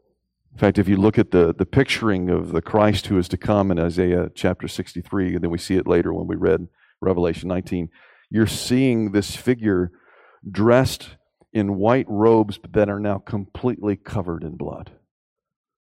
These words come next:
His, his, it's a crimson stained robe he's wearing. And he's trampling the wicked in his wrath. There's a sword coming out of his mouth. There's fire in his eyes. And whatever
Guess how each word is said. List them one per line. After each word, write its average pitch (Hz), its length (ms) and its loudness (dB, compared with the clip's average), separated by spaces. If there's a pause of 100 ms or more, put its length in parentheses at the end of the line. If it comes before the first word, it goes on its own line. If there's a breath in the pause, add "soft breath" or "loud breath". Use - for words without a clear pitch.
(260)
His, 95 280 0
his, 104 240 -4
it's - 160 -4
a - 60 0
crimson 104 880 -2 (1080)
stained 95 800 -2
robe 85 340 2
he's 80 180 -4
wearing. 80 520 -4 (1300 soft breath)
And 92 160 0
he's 95 240 -2
trampling 107 800 -2
the 87 80 0
wicked 87 380 0
in 85 140 -2
his 82 180 -2
wrath. 82 480 -2 (160)
There's 87 300 0
a 87 80 -2
sword 110 560 0
coming 98 280 -4
out 90 100 0
of 85 80 -6
his 82 120 -8
mouth. 98 360 -4
There's 85 200 -6
fire 117 460 -4
in 104 80 -4
his 95 180 -4
eyes. 90 400 -2
And 92 120 -8
whatever 110 480 -2